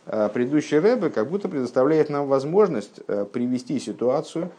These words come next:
к тому, чтобы вот этот штус дикдуш, он от-, для нас стал не просто теорией, а чтобы он проник в наше служение, вплоть до того, что даже распространился бы от нас на окружающий мир. Вот как, э, этот столб огненный, который отделил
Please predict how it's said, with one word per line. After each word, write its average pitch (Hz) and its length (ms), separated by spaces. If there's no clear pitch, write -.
к - 40
тому, 123 240
чтобы 107 300
вот 110 60
этот 110 120
штус 208 280
дикдуш, 139 400
он 113 200
от-, 107 220
для 123 140
нас 131 240
стал 120 240
не 117 100
просто 165 280
теорией, 98 540
а 104 280
чтобы 113 260
он 143 80
проник 127 320
в - 20
наше 110 200
служение, 143 420
вплоть 170 400
до 147 80
того, 110 160
что 110 80
даже 113 240
распространился 110 720
бы 117 140
от 104 120
нас 135 220
на 113 100
окружающий 127 540
мир. 220 200
Вот 113 160
как, 127 260
э, 113 280
этот 107 240
столб 113 360
огненный, 139 340
который 101 340
отделил 117 480